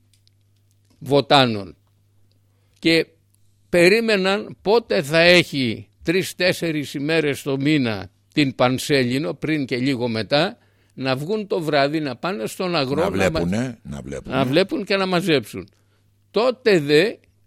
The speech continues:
Speaker 1: όταν τις έβλεπαν βράδυ να συλλέγουν, να περιφέρουν τους αγρούς, τις ονόμαζαν μάγισσες,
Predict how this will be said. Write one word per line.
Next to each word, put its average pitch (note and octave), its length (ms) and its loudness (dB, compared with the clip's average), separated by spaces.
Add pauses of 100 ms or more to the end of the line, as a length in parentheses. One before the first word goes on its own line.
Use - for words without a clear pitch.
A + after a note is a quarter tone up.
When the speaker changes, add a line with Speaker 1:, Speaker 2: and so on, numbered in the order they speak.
(120)
Speaker 1:
όταν G#3+ 460 -2
τις D#3+ 220 -8
έβλεπαν C3+ 720 0
βράδυ C3 500 0
να A#2+ 200 -6
συλλέγουν, C3+ 580 -4
να B2 100 -6
περιφέρουν A#2+ 580 -8
τους A2 180 -16
αγρούς, E3 440 -10
τις - 200 -12
ονόμαζαν C#3+ 600 -6
μάγισσες, C3 760 -8